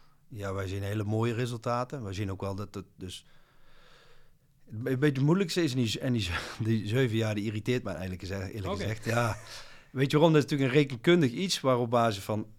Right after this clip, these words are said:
Speaker 1: energieprijzen versus investeringsbedrag.
Speaker 2: Ja, en subsidie.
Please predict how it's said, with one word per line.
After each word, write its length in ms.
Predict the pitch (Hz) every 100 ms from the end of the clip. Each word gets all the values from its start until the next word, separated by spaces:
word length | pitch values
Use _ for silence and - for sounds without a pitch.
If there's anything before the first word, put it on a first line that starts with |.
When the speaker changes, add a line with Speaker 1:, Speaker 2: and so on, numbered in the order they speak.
| -
Speaker 1:
energieprijzen 840 | 127 120 107 151 - 139 135 123
versus 640 | 107 135 123 120 107 - -
investeringsbedrag. 960 | - 120 104 139 127 95 85 90 76 - -
Speaker 2:
Ja, 120 | 98 104
en 100 | 104
subsidie. 480 | - - 104 90